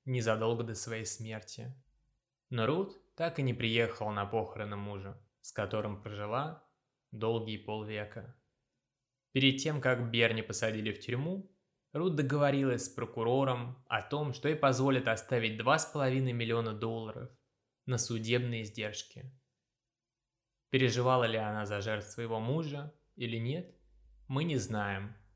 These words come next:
но знаем, что за прошедшее десятилетие она сумела договориться с несколькими пострадавшими людьми и заплатила им шестьсот тысяч долларов. Конечно, это капля в море, но, возможно,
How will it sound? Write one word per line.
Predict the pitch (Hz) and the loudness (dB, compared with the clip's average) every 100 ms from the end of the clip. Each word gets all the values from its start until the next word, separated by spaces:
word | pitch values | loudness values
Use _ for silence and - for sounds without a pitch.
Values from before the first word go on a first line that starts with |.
| _ _ - | _ _ -4
но | 160 214 170 | 0 2 2
знаем, | 127 127 120 | 2 2 0
что | - 110 | -2 -4
за | 110 | 0
прошедшее | 104 101 170 - 143 | 2 2 0 0 0
десятилетие | 127 131 - 127 120 123 123 123 117 120 135 _ - | 0 -2 -2 0 2 0 -2 -6 -6 -8 -12 _ -4
она | 120 127 | 0 0
сумела | - 120 117 113 | 0 0 0 0
договориться | 117 107 104 104 110 | 0 0 0 -4 -6
с | - | -4
несколькими | 120 143 - 127 123 120 | -2 -2 -2 -4 0 -2
пострадавшими | 117 - 120 110 107 101 - 113 | -2 -2 0 4 2 2 -4 -6
людьми | 104 107 107 120 156 - _ _ _ _ | -8 -8 -6 -6 -8 -12 _ _ _ _
и | 131 | -4
заплатила | 120 117 107 - 117 | 0 2 0 0 -2
им | 110 101 | -2 -6
шестьсот | - - 143 139 | -8 -4 -4 -4
тысяч | 123 104 - 113 | -4 -6 -8 -8
долларов. | 110 104 104 117 - _ _ _ _ _ _ _ _ - | -6 -4 -6 -10 -16 _ _ _ _ _ _ _ _ -4
Конечно, | 147 185 208 131 | 0 0 0 2
это | 120 120 | 2 4
капля | - 135 127 110 | 6 6 6 2
в | |
море, | 104 107 107 101 120 - _ _ _ _ _ | 0 -2 -2 -2 -6 -12 _ _ _ _ _
но, | 131 147 202 220 - _ | -4 0 0 -2 -8 _
возможно, | - 120 107 113 110 101 107 107 | 4 4 4 2 0 -2 -6 -8